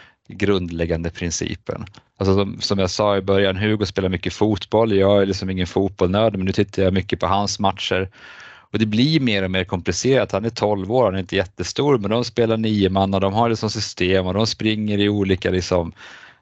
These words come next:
delar och, liksom, positioner och, och allt vad det nu är. Men man får liksom aldrig glömma bort den grundläggande principen att vi ska göra fler mål än vi släpper in, liksom. Det är aldrig viktigare att hålla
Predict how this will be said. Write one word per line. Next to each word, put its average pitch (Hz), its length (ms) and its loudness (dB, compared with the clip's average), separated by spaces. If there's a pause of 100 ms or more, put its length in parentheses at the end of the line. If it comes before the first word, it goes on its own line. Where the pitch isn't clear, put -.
(180)
delar 95 640 2
och, 90 80 2
liksom, 92 340 -2
positioner 98 920 0
och, 90 220 0
och 87 120 2
allt 90 360 -4
vad 92 140 0
det 90 60 -4
nu 87 180 -2
är. 65 200 -2
Men 87 100 -10
man 104 100 -4
får - 120 -2
liksom 120 180 0
aldrig 107 300 2
glömma 110 200 0
bort 127 320 0
den 104 140 -4
grundläggande 120 600 0
principen 104 560 0
att 98 120 -2
vi 92 40 -6
ska - 140 -6
göra 98 380 2
fler 101 360 2
mål 85 300 0
än 85 80 -2
vi 90 60 -4
släpper 101 340 -2
in, 139 380 -2
liksom. - 340 -8 (460)
Det - 100 0
är - 60 0
aldrig 113 520 2
viktigare 104 500 0
att 90 100 -4
hålla 87 540 0